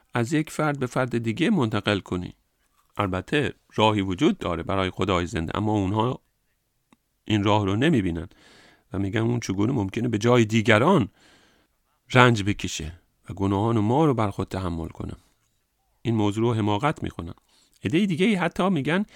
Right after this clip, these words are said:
"این کار غیر اخلاقیه که خدای زنده پسرش رو که بیگناه به جای ما مسیحیان مجازات کنه."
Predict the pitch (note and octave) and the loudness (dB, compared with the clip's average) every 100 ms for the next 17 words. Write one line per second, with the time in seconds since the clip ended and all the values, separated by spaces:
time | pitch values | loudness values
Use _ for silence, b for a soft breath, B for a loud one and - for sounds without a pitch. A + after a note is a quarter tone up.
0 | B B - F3 G#3 F3+ B2+ A#2 A2+ A#2+ | B B -2 2 2 4 4 4 4 0
1 | - A2 A2 A#3 F#3 - A2 - A2+ F3 | 2 4 4 2 -2 -2 -4 -2 0 2
2 | F3+ A#2+ A#2 E3 - C#3+ A2+ - B3+ B2 | 0 0 0 -2 0 2 2 2 2 2
3 | - A#2 G#2 G#2+ G#2+ A2 B2 F#3 A2+ A#2+ | 0 -4 -2 -2 0 0 2 2 2 2
4 | D#3 G#3+ D3 C#3 B2+ - C3+ G3+ C#3+ A#2+ | 6 6 4 2 0 0 0 2 2 2
5 | A#2+ E3 B3 - A#2 F#2 | 0 0 -2 -2 -2 -2